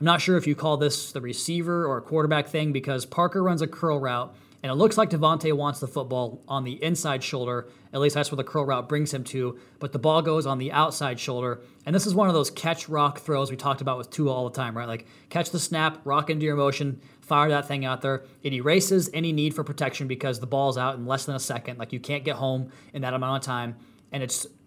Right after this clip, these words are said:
scheduled, schemed up plays to give you success, to shorten the chains, to keep your offense on the field. And we talk about what the defense gives you. It's off coverage with a solid ten-yard cushion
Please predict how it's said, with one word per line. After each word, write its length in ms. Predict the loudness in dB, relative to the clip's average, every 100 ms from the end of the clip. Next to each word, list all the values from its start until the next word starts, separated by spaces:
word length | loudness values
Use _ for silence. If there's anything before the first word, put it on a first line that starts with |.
| _
scheduled, 680 | -10 -6 0 0 2 0 0
schemed 400 | -4 -4 -2 0
up 160 | -2 -2
plays 320 | -2 -2 -2
to 80 | -4
give 160 | -4
you 80 | -4
success, 440 | -4 -8 -6 -6 -6
to 80 |
shorten 280 | -4 -2 -2
the 60 | -4
chains, 360 | -6 -4 -6 -8 -18 -16
to 80 | -10
keep 240 | -4 -2
your 80 | 2
offense 340 | 2 2 -4 -6
on 160 | -8
the 60 | -6
field. 460 | 2 4 4 2 -4 -20 -8
And 100 | -4
we 60 | 2
talk 200 | 2 2
about 140 | 0
what 120 | 0
the 40 | -2
defense 420 | -2 0 0 2
gives 280 | 4 6 4
you. 120 | 2
It's 160 | 0 6
off 260 | 6 6
coverage 480 | 6 4 4 0 -4
with 100 | -2
a 80 | 0
solid 400 | 0 2 2 0
ten-yard 520 | 0 2 4 4 4
cushion 420 | 2 2 2 -2